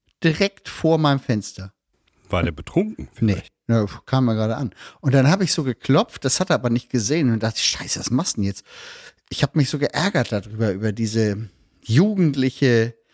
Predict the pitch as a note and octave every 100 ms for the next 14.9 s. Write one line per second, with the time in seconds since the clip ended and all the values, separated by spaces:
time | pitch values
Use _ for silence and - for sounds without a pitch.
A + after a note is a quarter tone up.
0 | _ - - _ _ _ _ _ _ _
1 | _ - A#2 G#2 - - - - D2 -
2 | - - B4+ - - G#3 - A3+ A#3+ -
3 | - C3+ C3 - - - - - G#2 A#2+
4 | C#3 G3+ - G3+ D#3 C#3+ C3 A#2 D3 D4
5 | D4+ F#3+ E3 D#3 C#3 A#2+ A3+ C#3 C#3 D3+
6 | - A4+ - G3+ C4 C#4 E3+ G3 G#3+ F#3+
7 | D#3 C3 G2+ G#2 F#2 B2+ F3+ A#2 F#2 -
8 | G2 - - - - C3+ G3 F#3+ D3+ C3+
9 | - _ _ - - _ D3+ A3+ C4 E3
10 | B2 A2 A2 A3+ - _ _ _ _ _
11 | _ _ _ C#3+ D3+ - _ _ _ D#3+
12 | E3+ A#2+ F#4 - G#2 G2+ G2 - - -
13 | - - - - C#5 _ B4+ _ - _
14 | - - D4+ B3+ A3+ D3+ D#3+ G3+